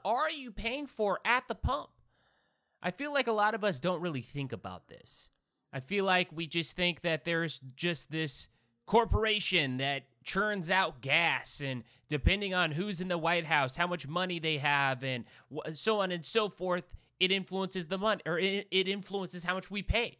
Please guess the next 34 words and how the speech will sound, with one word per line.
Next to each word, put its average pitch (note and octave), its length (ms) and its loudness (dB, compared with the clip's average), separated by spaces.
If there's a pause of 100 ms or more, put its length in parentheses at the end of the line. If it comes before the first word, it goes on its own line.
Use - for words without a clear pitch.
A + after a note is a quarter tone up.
Or G#3 400 4 (600)
maybe D#3 340 2
it's E3+ 120 -6
just, A3 200 -2 (220)
just G#3+ 280 -2
the B3+ 80 -2
gas B3 260 4
station. C#3+ 400 -4
Maybe E3 300 -2
we F3 120 -4
go F#3+ 180 2
all F#3+ 180 6
the F#3 80 0
way F#3+ 160 0
back F#3 460 0
to F#3 380 0 (280)
when F3+ 180 0
Standard G3+ 580 2
Oil G3 460 4
was C3+ 240 -2
sweating G#3 580 2
out G3+ 300 2 (560)
gas G3+ 280 4
stations F#3 540 -2
across F3+ 440 0
the D#3+ 100 -4
board D3 640 0 (220)
so F3+ 160 -2
that D#3+ 160 -4
they E3+ 80 0
couldn't F#3+ 360 -6
compete D#3 600 -2
with D3 240 -4
him G2 380 -4